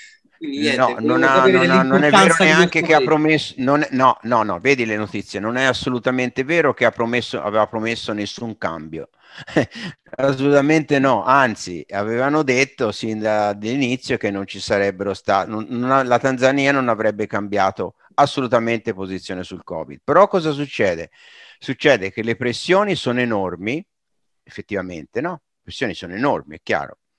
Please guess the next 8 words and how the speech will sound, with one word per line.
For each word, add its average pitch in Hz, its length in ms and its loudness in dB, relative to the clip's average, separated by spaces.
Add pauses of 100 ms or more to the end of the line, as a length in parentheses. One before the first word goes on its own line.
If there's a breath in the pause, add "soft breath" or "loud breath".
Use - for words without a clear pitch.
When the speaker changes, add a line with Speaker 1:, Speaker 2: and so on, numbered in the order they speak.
(800 soft breath)
Speaker 2:
E, 123 720 2
e 160 220 4
ogni 220 240 4
tanto 185 480 4
devono 143 460 4
cedere 131 480 6
qualche 123 400 2
cosa. 110 600 0